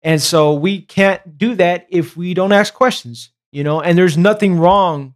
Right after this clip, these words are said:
with asking questions. There's nothing wrong with going to somebody and say, "How did you accomplish that? Why did you do it that way? How can I do it that way?" So covering these different topics, I hope you guys have been able to learn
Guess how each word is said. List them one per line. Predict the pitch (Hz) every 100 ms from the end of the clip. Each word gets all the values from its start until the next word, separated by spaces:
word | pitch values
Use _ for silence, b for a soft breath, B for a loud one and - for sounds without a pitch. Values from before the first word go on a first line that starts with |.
| _ _
with | 151 147
asking | 135 127 131
questions. | 123 117 117
There's | 127 131
nothing | 156 160 147
wrong | 147 156 160 165
with | 147 139 _ _ 139
going | 151 160
to | 165
somebody | 151 151 147 147
and | 139
say, | - 143
"How | 165
did | 180 170
you | 170
accomplish | - 165 - 123
that? | 104 - _ _ _ -
Why | 127 139 151 156 156
did | 139 147 135
you | 143 143 131 -
do | 190
it | 156
that | 131 110
way? | 98 87 _ _ _ _ _
How | - 151 170
can | 170 - 160
I | 202
do | 147 123
it | 101
that | 82 80
way?" | 50 _ _ _ _ _
So | 151
covering | 147 233 240
these | 226 196
different | 220 208
topics, | 214 190 170 151 - -
I | 156
hope | 185 170
you | 165
guys | 165 165 147 - _ _ _ _
have | 165 160 135
been | 156
able | 156 151 156
to | 147 151 139 127 143
learn | 160 185 185 180